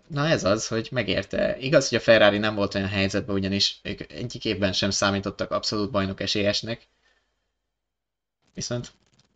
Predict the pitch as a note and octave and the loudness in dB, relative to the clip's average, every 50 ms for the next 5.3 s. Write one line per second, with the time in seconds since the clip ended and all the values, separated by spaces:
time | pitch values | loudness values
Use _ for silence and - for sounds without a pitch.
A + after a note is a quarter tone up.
0 | _ _ - C3 C3 A#2+ - - C3+ C3+ - - _ _ _ _ - C#3 - - | _ _ -10 -8 -8 -8 -6 -4 -6 -6 -6 -10 _ _ _ _ -8 -8 -6 -4
1 | - B2 A#2+ B2 B2 B2 B2+ B2+ B2+ B2+ B2+ C3 C3 - - B2+ B2 B2 B2 B2 | -2 0 2 2 2 2 2 2 2 0 0 -2 -2 0 0 2 2 2 0 0
2 | B2 B2 A#2+ G#2+ G#2 G#2 G2+ G#2 - - - _ _ _ _ - A#2 A2 G#2 G2 | 0 0 2 2 4 2 2 2 -2 -14 -16 _ _ _ _ -2 0 2 2 2
3 | G2 G2+ G2 A#2 - - _ - C3+ C#3+ D3 C3+ C3 B2 B2 A#2+ A#2+ A#2 A2 A2 | 2 0 -2 -6 -10 -16 _ -16 -12 -10 -10 -10 -10 -12 -12 -10 -6 -4 -4 -4
4 | - A#2+ A2 - A2+ G2+ G2+ - - G#2 F#2+ G2 - G2 F#2+ G2 - G2+ G2 F#2+ | -2 -4 -4 -2 -2 -4 -4 -2 -2 -2 -2 -2 -2 -4 -4 -4 -4 -4 -4 -4
5 | - G2+ G2+ G2+ G2+ - | -4 -4 -6 -8 -8 -12